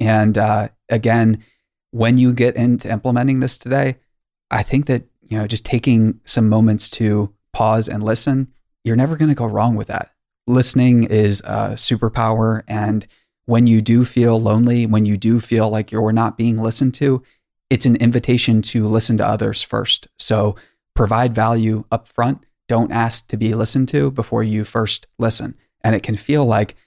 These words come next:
"I'm burnt out. I don't have the ability to, to do this. I've been burned so many times in the past where I've listened to others and it hasn't been reciprocated," but do it anyways. And it's when you listen to others, you're going to be able to sift through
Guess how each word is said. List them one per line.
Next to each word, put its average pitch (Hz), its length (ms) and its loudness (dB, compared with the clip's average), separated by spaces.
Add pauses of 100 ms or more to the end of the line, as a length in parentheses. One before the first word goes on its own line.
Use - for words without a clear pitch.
(420)
"I'm 107 120 -4
burnt 107 260 0
out. 127 300 0
I 117 60 -6
don't 110 180 -4
have 113 180 -6
the 107 300 -6 (300)
ability 120 560 2
to, 117 120 -10
to - 200 -10
do 120 140 2
this. 120 260 2
I've 107 160 -6
been 104 160 -4
burned 117 400 2
so - 180 -2
many 117 160 4
times 120 320 0
in 107 100 -2
the 107 80 -4
past 123 460 -4
where 107 260 -2 (180)
I've 107 180 -2
listened 113 280 0
to - 120 -4
others 117 320 0
and 107 100 -2
it 82 60 -8
hasn't 113 400 -2
been 110 240 0
reciprocated," 127 720 -2 (440)
but 117 140 -2
do 135 160 4
it 147 140 0
anyways. - 540 0 (200)
And 107 400 2
it's - 380 -2
when 117 180 4
you 110 320 4 (300)
listen 127 360 2
to 117 160 -2
others, 127 460 0 (240)
you're 120 160 0
going 113 220 2
to 107 80 0
be 110 200 0
able 110 180 -2
to - 160 -8
sift - 480 -2
through 117 440 0